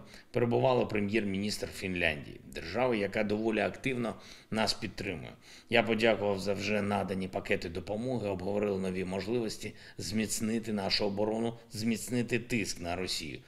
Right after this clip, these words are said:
Новий оборонний пакет для України, вже чотирнадцятий. Говорили також про співпрацю в структурах Євросоюзу, про підтримку наших ініціатив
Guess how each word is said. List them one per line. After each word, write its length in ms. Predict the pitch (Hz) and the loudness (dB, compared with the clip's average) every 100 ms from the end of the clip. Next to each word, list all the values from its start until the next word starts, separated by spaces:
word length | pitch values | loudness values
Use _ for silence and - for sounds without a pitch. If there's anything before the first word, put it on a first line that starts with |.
| - - | -18 -4
Новий 500 | 98 98 143 139 - | 0 2 2 0 -8
оборонний 580 | - 107 107 117 117 107 | -8 -2 0 2 2 0
пакет 460 | 92 - - 101 90 | -2 -6 -2 -2 0
для 100 | 92 | 0
України, 560 | 87 90 90 80 65 - - - | 0 0 0 0 -4 -12 -18 -6
вже 320 | - 98 107 - - - _ - | 2 6 6 4 -14 -20 _ -4
чотирнадцятий. 800 | 123 113 101 80 57 - - - - - - - | -2 0 0 0 -4 -10 -14 -20 -20 -20 -20 -8
Говорили 380 | 95 113 131 120 | 2 6 8 8
також 320 | 117 - 120 | 6 4 0
про 280 | - 113 110 | 0 2 2
співпрацю 600 | - 117 113 117 95 - | 2 -2 2 4 4 2
в 60 | 85 | -4
структурах 640 | - 127 123 117 85 78 | 2 4 4 0 0 0
Євросоюзу, 680 | 98 92 98 - 113 131 107 | 0 2 2 2 2 2 -2
про 180 | - 98 | -2 -2
підтримку 460 | 98 98 110 92 90 | -2 0 0 0 -2
наших 340 | 90 - - | 0 0 -2
ініціатив 680 | 98 101 98 - 101 101 98 | -2 -2 -2 0 0 0 -4